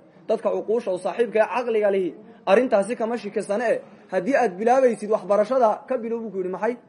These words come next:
Naxwaha ka bilow buu yidhi. Marka intaasi waxay nagaga filan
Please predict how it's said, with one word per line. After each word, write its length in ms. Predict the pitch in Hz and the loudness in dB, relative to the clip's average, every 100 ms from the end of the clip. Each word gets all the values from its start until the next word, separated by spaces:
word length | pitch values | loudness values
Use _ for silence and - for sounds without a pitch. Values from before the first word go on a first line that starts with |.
| _ - | _ -18
Naxwaha 260 | 156 202 190 | -4 -2 0
ka 100 | 196 | -2
bilow 180 | 170 156 | -4 -6
buu 60 | 139 | -8
yidhi. 120 | - - - - - - - - 208 | -16 -20 -20 -20 -20 -20 -20 -8 0
Marka 300 | 247 233 208 | 4 4 4
intaasi 340 | 262 233 240 | 4 2 4
waxay 220 | 233 202 | 0 0
nagaga 280 | 196 196 233 | -2 -2 -4
filan 240 | 180 170 | -6 -8